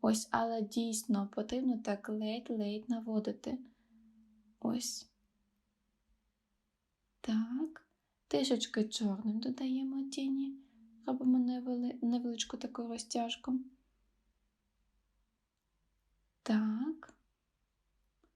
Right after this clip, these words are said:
Ось тут забуваємо за натиск, <laughs> просто легенько малюємо. Так, і щось трішки на нижній губі можна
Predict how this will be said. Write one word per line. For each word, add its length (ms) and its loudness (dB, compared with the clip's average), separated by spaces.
Ось 200 2
тут 400 -4
забуваємо 800 2
за 120 -2
натиск, 600 2
<laughs> 160 -20
просто 500 0
легенько 680 0
малюємо. 640 4
Так, 340 -4
і 100 2
щось 400 0
трішки 580 -2
на 160 2
нижній 480 -2
губі 280 -6
можна 480 -4